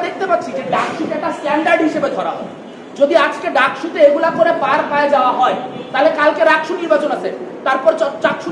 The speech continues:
নির্বাচন আছে। প্রত্যেকটা ছাত্র সংগঠন এখন দাবি তুলতেছে যে ওএমআর শিটের মধ্যে দিয়ে নির্বাচন যাতে না হয়, কারণ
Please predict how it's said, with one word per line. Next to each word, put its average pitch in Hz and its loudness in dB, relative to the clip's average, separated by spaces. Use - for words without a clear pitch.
নির্বাচন 285 0
আছে। - -12
প্রত্যেকটা 330 0
ছাত্র 294 -4
সংগঠন 320 4
এখন 330 -4
দাবি 285 0
তুলতেছে 320 -6
যে 294 -2
ওএমআর 285 4
শিটের 311 -2
মধ্যে 269 -4
দিয়ে 269 -8
নির্বাচন 233 -8
যাতে 220 -6
না 202 -4
হয়, - -10
কারণ 269 0